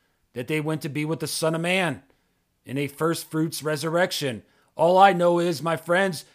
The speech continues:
is that they are no longer in the grave. They heeded to the warning. Verse sixty-six, "So they went and made the sepulchre sure, sealing the s-, sealing the stone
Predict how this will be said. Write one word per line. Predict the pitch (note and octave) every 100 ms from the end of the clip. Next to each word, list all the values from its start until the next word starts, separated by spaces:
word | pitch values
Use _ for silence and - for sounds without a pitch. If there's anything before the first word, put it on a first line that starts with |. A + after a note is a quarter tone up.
| -
is | D#3+ -
that | G#3
they | A3 A3
are | G#3+
no | G#3+ A3+
longer | A3+ A3+ G#3+ A3
in | A3+ A3+
the |
grave. | G#3 A3+ A#3+ A#3+ A3 F3 B2 _ _ _ _ _ _ _ _ _ -
They | G3+ A#3
heeded | E3 C4 B3+ A3
to | - G#3+
the | G#3
warning. | G3 G3 G3 F3+ D#3+ A#2+ - _ _ _ _ _ _ _ _ _ _ _ _
Verse | - B2
sixty-six, | - - C3+ - B2 - C#3 -
"So | -
they | B2 B2
went | A#2 C#3+ D3
and | B2 B2+
made | C3 B2
the |
sepulchre | A2+ - C#3 C3+ G#2+ C3+ A#2+
sure, | - C#3 B2+ A#2+ - _ _
sealing | - - D3 C#3+ C#3 B2
the |
s-, | B2 - - -
sealing | - - F3+ E3+ D#3+ D#3
the | C3+
stone | - - - E3 D#3+ D#3+